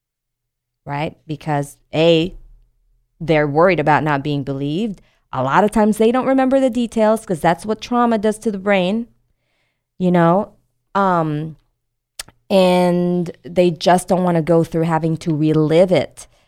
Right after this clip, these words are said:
especially if they are going to be cross-examined.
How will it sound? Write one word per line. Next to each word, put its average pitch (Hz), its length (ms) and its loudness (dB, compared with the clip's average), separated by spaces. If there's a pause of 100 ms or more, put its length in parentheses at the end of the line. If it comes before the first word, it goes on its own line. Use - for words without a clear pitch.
(100)
especially 175 920 0
if 175 360 -2
they 160 400 0 (160)
are 147 480 2 (600)
going 202 280 6
to 220 80 -2
be 180 100 2
cross-examined. 160 1120 -4